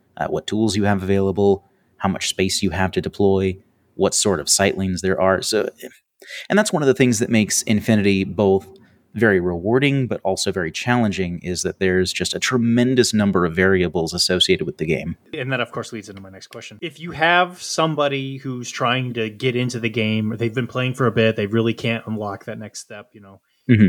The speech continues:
Speaker 2: is there a particular army that you would recommend they try and play that might be more conducive to, like, learning that, this very specific lesson?
Speaker 1: I would say that, I don't know, I would say that I typically encourage people to play with units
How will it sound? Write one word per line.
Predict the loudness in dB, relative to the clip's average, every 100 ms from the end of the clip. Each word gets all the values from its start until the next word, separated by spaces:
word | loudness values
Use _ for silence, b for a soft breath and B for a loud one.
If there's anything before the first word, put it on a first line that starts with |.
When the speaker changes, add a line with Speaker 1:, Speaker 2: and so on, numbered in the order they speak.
| 2
Speaker 2:
is | -4 0
there | 0 0
a | -2
particular | -6 -2 0 2
army | 2 2 2
that | 0
you | -2
would | -4
recommend | -4 -6 -8 -10
they | -12
try | -14 -16 -18
and | -20
play | -20 -20 -20 -20 _
that | -18 -16
might | -18
be | -18 -20
more | -16 -14 -12 -12 -14 _ _ _ _ -10
conducive | -10 -6 -6 -4 -6 -6 -10
to, | -14 -14
like, | -14
learning | -10 -6 -4 -2 -2
that, | -6 -8 _
this | -14 -10 -10 -2
very | 0 0
specific | -4 -10 -12 -14
lesson? | -18 -20 -20 -20 _
Speaker 1:
I | 0 2
would | 2 0 0
say | 0 2 4 4 4 2 0 -2 _
that, | -16 0 4 6 6 2 0 -8
I | -8
don't | -4
know, | 2
I | 4
would | 4
say | 2 2
that | 2
I | 0
typically | -2 0 2 4
encourage | 2 4 2 2
people | 0 0
to | 0 0 0
play | -4 2 6 6 6
with | 4 2
units | 0 2 0 0 -2